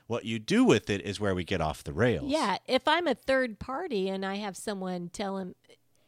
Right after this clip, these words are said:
Speaker 2: if I'm on the outside looking at this couple and seeing one of them disclose something to the other, I might say, "Oh, look at that. He's trying to be so intimate and disclose everything." But as the spouse getting caught off guard, that's not what it looks like at that point in time.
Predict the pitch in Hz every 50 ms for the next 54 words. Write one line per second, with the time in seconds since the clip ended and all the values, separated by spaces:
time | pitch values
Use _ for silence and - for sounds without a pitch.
0 | _ - 208 - - 233 247 247 240 220 - _ - 220 240 254 247 233 - -
1 | 226 269 - 240 - 226 202 190 196 190 202 220 214 - 220 214 214 196 - 185
2 | - - - - 254 294 - - 208 185 185 180 175 180 175 - - 240 247 233
3 | 214 202 202 208 220 226 226 214 208 190 185 175 190 180 - - 214 208 208 202
4 | - - 214 - 185 - 202 175 190 185 208 254 - 220 190 190 196 214 214 202
5 | 202 202 202 - - 233 214 208 202 196 190 - _ _ _ _ _ _ _ _
6 | _ _ _ _ - 254 262 262 262 247 220 262 247 - 262 240 - 247 240 240
7 | 247 247 247 233 - 202 - - 240 226 - - - 240 247 247 240 - 247 233
8 | 214 - - 247 247 240 - - - 226 247 240 - 254 247 254 247 - 208 226
9 | 214 220 220 - - - 233 240 240 240 - 240 226 226 233 220 - 233 214 214
10 | 208 208 190 - 220 214 - - 208 196 185 - 196 190 - - - 220 233 254
11 | 254 240 - - 240 208 147 214 - 208 226 208 202 196 190 - - - 226 240
12 | 240 214 196 - - - - - _ _ - 214 214 220 - - 214 220 208 -
13 | - 202 208 190 190 - - 196 208 196 - - - 185 170 165 - 165 - -
14 | 180 - - - 180 180 170 - - - - - 180 - - -